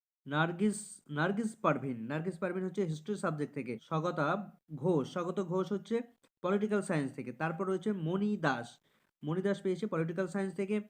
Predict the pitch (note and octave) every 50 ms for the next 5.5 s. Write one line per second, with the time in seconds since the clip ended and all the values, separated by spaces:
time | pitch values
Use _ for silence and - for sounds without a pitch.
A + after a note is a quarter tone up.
0 | _ - - _ _ - - - G#3 G#3+ G3+ G#3+ G#3+ G#3+ F#3+ D3 D#3 D3 C3 A#2+
1 | A#2+ - - _ _ _ _ _ _ - F3+ F#3+ F#3+ F#3 G3 F#3+ G3+ F#3+ - G#3
2 | G3 G3 F#3 - G#3 G3 F#3+ G#3+ G#3+ G#3+ G#3+ - - _ _ _ _ _ - D3+
3 | E3+ F#3+ G3+ G#3 G#3+ A3 A3 A3 G#3+ - - F#3 C#3+ - - - - D#3+ D#3+ F3
4 | F#3+ G3+ G3 G#3 G3+ G3 G3+ G3 - C4 B3+ - F#3+ F3 E3+ E3 - E3+ E3 F#3
5 | E3+ D#3 D3 C#3 - D3 C3 A#2+ A#2+